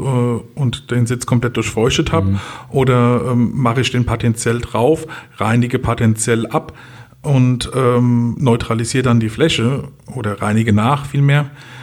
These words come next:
Speaker 1: Dann ist das auch okay. Dann kann ich auch mal einen nehmen, der nicht ganz in das Muster reinpasst. Aber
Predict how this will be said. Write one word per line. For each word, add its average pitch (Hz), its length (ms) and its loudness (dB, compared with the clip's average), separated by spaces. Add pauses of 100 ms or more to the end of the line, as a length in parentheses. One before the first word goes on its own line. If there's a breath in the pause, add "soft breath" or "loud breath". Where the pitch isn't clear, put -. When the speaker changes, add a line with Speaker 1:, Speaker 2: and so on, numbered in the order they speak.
(240 loud breath)
Speaker 1:
Dann 110 140 2
ist - 160 -2
das 104 160 -2
auch 135 200 0
okay. 135 280 -2
Dann 98 140 0
kann 113 180 0
ich - 160 -4
auch 131 140 -2
mal 120 160 2
einen 117 400 2
nehmen, 120 300 4
der 123 140 2
nicht 117 280 -2
ganz 160 360 2
in 123 160 0
das 104 200 2
Muster 110 440 0
reinpasst. 104 680 -2 (600 loud breath)
Aber 123 540 0